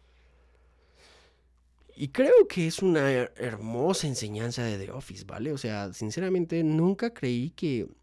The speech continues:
esa fuese la conclusión de The Office. Cómo tu oficina, cómo tu trabajo se vuelve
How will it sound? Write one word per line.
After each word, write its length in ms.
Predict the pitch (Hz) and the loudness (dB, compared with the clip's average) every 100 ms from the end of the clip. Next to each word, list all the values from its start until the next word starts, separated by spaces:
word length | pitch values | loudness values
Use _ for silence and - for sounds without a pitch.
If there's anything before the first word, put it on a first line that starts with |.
| _ | _
esa 200 | 151 - | -8 -6
fuese 280 | - 143 139 | -4 -4 -2
la 160 | 123 120 | -4 -4
conclusión 720 | 110 98 95 95 - 123 131 | -6 -6 -8 -10 -6 -4 -4
de 100 | 117 | -6
The 140 | 92 | -8
Office. 440 | 101 147 92 90 - _ _ _ _ _ _ _ _ _ _ | -10 -12 -14 -16 -20 _ _ _ _ _ _ _ _ _ _
Cómo 560 | - 107 120 123 117 - - _ _ _ _ _ _ - | -14 -8 -6 -6 -6 -10 -20 _ _ _ _ _ _ -4
tu 120 | 127 | -4
oficina, 680 | 107 113 - 214 185 98 107 | -4 -6 -4 0 0 -2 -6
cómo 260 | - 110 | -8 -8
tu 140 | - 113 | -8 -10
trabajo 760 | - 92 98 120 - 170 220 | -8 -8 -6 -8 -8 -8 -8
se 200 | 190 - | -8 -8
vuelve 640 | 104 110 110 98 98 101 | -6 -4 -4 -4 -8 -10